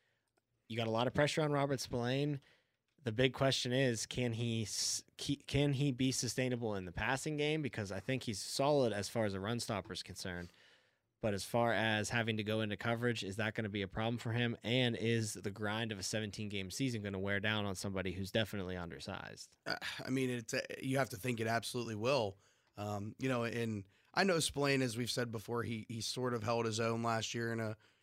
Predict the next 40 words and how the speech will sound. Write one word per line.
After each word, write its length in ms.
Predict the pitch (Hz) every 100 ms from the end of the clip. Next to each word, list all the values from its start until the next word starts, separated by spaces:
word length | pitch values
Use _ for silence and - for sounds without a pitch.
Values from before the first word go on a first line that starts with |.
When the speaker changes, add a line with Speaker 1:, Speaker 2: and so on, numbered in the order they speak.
| _ -
Speaker 2:
in 100 | 240
a 60 | 196 185
limited 360 | 240 196 160
role, 440 | 127 139 135 139 -
um, 320 | 123 117 123
you 60 | 120
know, 80 | 117
when 100 | 120
he 100 | 123
was, 180 | 117
had 180 | 127 123
to 80 | 107
start. 400 | - 131 127 123
And, 180 | 123 107 - _ _
you 80 | 156
know, 60 | 139
he 140 | 147
was 100 | 139
moved 300 | 143 147 135
around 360 | 135 135 135 127
a 40 |
lot. 400 | 127 127 127 - 123 - - - - - - -
I, 120 | 160
I 20 |
don't 160 | 160 151
know 160 | 147
if 80 | 131
he 140 | 135
can 160 | - 127
do 180 | 135 131
it 80 | 113
for 140 | 123
a 40 |
seventeen-game 720 | 117 131 123 107 120 113 117 110
schedule. 520 | - 175 127 120 113
I 340 | - _ -
mean, 100 | 123
granted, 360 | 117 143 139 135
you 80 |
know, 80 | 131